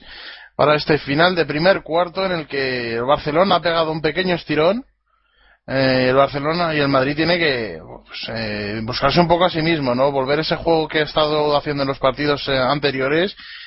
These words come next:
porque en, en, al principio ha podido correr un poquito, pero no ha terminado de anotar. Y ahora parece que se está jugando un poquito al que quiere el Barça, ¿verdad, Jordi? Bueno, aunque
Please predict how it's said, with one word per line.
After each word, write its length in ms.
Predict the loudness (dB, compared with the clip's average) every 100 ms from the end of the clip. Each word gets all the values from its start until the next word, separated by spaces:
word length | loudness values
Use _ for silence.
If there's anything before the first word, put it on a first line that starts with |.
| -20 -6
porque 760 | 0 2 4 2 2 0 0 0 0
en, 340 | 2 2 0
en, 300 | 0 2 4
al 160 | 4 4
principio 340 | 0 -2 0
ha 40 | 0
podido 280 | 0 0
correr 260 | -2 0 0
un 100 | 0
poquito, 440 | -4 -4 -2 -2 0
pero 200 | -2 0
no 100 | 0
ha 60 |
terminado 440 | 0 0 2 2 2
de 140 | 2
anotar. 440 | 0 0 2 0 -4 _ -20 -20 -20 _
Y 100 | 2
ahora 600 | 4 6 6 4 2 0 -2
parece 320 | -4 -4 -6
que 80 | -6
se 80 |
está 180 | -4 -4
jugando 260 | 0 0 2
un 60 |
poquito 220 | -2 -2 -2
al 80 |
que 140 | -2 -2
quiere 160 | 0
el 60 | 2
Barça, 340 | 2 2 -2
¿verdad, 240 | -2 0 0
Jordi? 340 | 0 -2 -6 -12 _ _ _ _ _ _ _ _
Bueno, 180 | 2 2
aunque 320 | 2 0